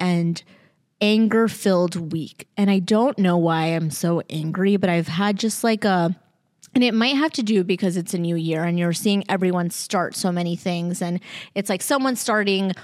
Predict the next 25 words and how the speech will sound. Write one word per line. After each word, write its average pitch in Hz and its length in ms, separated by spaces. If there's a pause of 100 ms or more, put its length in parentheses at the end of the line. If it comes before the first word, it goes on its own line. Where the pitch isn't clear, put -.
(100)
Whole 226 260
thirty 214 360
and 175 100
someone's 220 280
doing 214 240
seventy-five 208 560
hard 202 260
and 170 140
someone 220 260
is 190 120
starting 202 320
a 185 60
business 185 360
and 170 100
someone, 220 340
g-, 202 80 (100)
you 202 180
know, 185 180
someone's 226 300
doing 214 180
this 214 160
and 196 100
this 202 120
and 196 120
that. 196 220